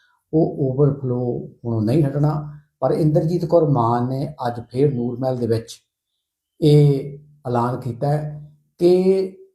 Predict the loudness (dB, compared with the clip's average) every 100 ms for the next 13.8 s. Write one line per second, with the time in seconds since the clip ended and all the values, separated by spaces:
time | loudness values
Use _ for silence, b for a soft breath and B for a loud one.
0 | -6 0 2 2 2 2 4 2 0 -2
1 | -2 -2 -2 -2 0 -2 -2 -4 -4 -4
2 | -2 -2 -2 -4 -4 -4 -2 -4 -2 0
3 | 2 2 0 0 0 -2 -8 -12 -6 -4
4 | -2 -4 -6 -8 -10 -6 -4 -4 -8 -10
5 | -12 -20 _ _ _ _ _ 0 2 2
6 | 0 -4 -12 _ _ _ _ _ _ _
7 | _ _ 2 2 4 2 2 2 2 -2
8 | 0 0 2 0 0 0 0 0 -2 -2
9 | 0 0 -2 -8 -2 -2 -2 -4 -10 -4
10 | 0 2 2 -2 -10 _ _ _ -2 -2
11 | -2 -2 -2 -4 -8 -4 0 2 4 2
12 | 2 2 2 0 -2 -4 -4 _ _ -8
13 | -8 -4 -2 0 2 2 0